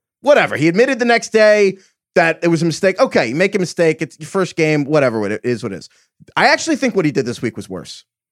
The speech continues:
I really do. Like, they were, the Broncos were on the goal line. They have fourth and goal with the one. Hackett decides to go for it. Changes his mind, sends the field goal unit on. But because he took so long,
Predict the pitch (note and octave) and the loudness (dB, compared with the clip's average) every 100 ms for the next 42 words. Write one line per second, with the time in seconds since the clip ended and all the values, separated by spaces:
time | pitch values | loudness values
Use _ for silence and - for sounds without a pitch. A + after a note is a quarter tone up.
0 | _ B2+ E3 G3 B2 F#2+ - _ _ _ | _ -2 0 0 -2 -6 -10 _ _ _
1 | - D#3 D#3 _ _ _ _ _ _ _ | -4 -2 -2 _ _ _ _ _ _ _
2 | C3+ A#3 D4 A#3 D#3+ F3 G#3+ B3 B3+ C#4 | 0 2 2 0 -2 0 0 0 0 0
3 | A3+ F3 D3+ C3 A#2 A2 _ _ _ D3+ | 2 2 2 2 -2 -6 _ _ _ -2
4 | D#3+ - F3 F#3+ G#3 C#3 G2+ - _ B2 | -2 0 0 0 0 -2 -2 -4 _ -4
5 | C#3+ C3 B2 G2 - _ - E3+ - - | -2 0 -2 -4 -12 _ -4 -4 -2 -6
6 | D#3 E3+ C#3 B2 A2+ G#2 - F2 - _ | -2 0 0 -2 -4 -4 -6 -12 -12 _
7 | _ _ _ _ _ - - A#3+ C#4 D#4+ | _ _ _ _ _ -12 0 2 2 2
8 | E4 D4 D4 F3+ G#3+ F#3 C#3 E3 C3 C#3+ | -2 -2 -2 2 2 2 0 -2 -4 -6
9 | D#3 C#3+ A2+ G2 F2 E2+ C#2+ _ _ - | -4 -4 -4 -6 -10 -16 -20 _ _ -2
10 | G3+ G#3+ C4+ G3+ G3+ F4+ - D4 F3+ C#3+ | 0 0 -2 -2 -2 -2 2 4 4 2
11 | D3 | 0